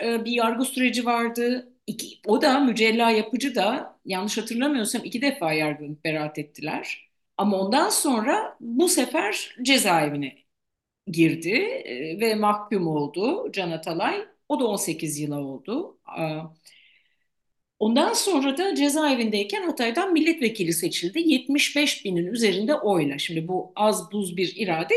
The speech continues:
değil, değil mi? Her bir oy aslında, e, kanunen karşılığını bulması gereken,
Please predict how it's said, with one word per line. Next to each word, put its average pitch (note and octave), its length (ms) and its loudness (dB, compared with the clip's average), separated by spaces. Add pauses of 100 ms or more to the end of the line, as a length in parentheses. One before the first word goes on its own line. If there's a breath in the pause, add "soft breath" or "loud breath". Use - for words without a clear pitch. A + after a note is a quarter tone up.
değil, G3+ 300 0
değil G#4 140 -2
mi? F3+ 160 -4
Her D#4 240 2
bir A3+ 140 0
oy D#3 280 -2
aslında, D#3 560 -6 (400 soft breath)
e, E3+ 320 4 (320)
kanunen G#3 720 2
karşılığını G3+ 600 0
bulması C4+ 420 2
gereken, F#3+ 640 -2